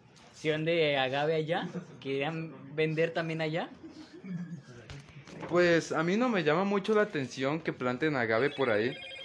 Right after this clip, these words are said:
Speaker 2: No, yo no me imagino beber, por ejemplo, alguna bebida destilada del agave de esa zona. Me imagino que sabría pura agua estancada. <laughs> Pero, pero sí es algo preocupante que traten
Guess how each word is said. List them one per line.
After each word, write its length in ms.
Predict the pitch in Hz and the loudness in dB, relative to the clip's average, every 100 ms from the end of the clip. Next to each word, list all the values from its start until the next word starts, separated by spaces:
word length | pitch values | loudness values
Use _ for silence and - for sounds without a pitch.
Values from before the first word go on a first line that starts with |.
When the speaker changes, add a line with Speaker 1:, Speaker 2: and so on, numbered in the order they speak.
| - | -2
Speaker 2:
No, 80 | 139 | 4
yo 140 | 156 | 4
no 80 | 175 | 4
me 80 | 185 | 2
imagino 680 | 165 123 123 127 156 135 - - _ _ _ - | 0 -2 -4 -2 -2 -2 -8 -20 _ _ _ -2
beber, 500 | 127 127 120 131 127 | 2 4 4 2 0
por 160 | 151 | -2
ejemplo, 680 | 123 - 120 120 139 147 135 - - | -2 -4 -6 -4 -2 -2 -2 -10 -6
alguna 420 | 117 110 117 131 | -2 -2 -2 0
bebida 720 | 139 117 110 113 131 139 107 | 2 0 0 2 4 4 0
destilada 600 | 107 113 - 117 113 120 | -4 -8 -4 0 2 4
del 160 | 139 123 | 2 0
agave 340 | 104 104 117 | 0 0 0
de 60 | 123 | -2
esa 120 | 127 | -6
zona. 320 | - 123 131 | -6 -4 -2
Me 140 | 123 120 | -2 -4
imagino 420 | 110 107 117 120 | -4 -4 -6 -4
que 100 | 123 | -4
sabría 360 | 113 101 104 - | -2 -2 -2 -2
pura 180 | 117 | -2
agua 140 | 113 120 | 0 -2
estancada. 840 | - 123 110 156 151 151 165 156 240 269 | -4 -6 0 0 0 0 -2 -6 -12 -10
<laughs> 220 | 277 - | -8 -6
Pero, 500 | 139 135 185 123 - - - - 165 - - | -4 0 0 -2 -6 -20 -20 -18 -20 -20 -2
pero 760 | 123 123 123 120 120 117 113 110 | 4 6 6 6 6 6 4 0
sí 320 | 107 123 127 | -4 -4 2
es 380 | 131 131 127 - | 2 2 0 0
algo 320 | 123 123 135 | 0 2 0
preocupante 680 | 131 123 117 107 107 110 127 | 0 -2 -2 0 0 0 -2
que 120 | 117 | -4
traten 600 | - 101 98 123 117 101 | -2 -2 0 -2 -4 -6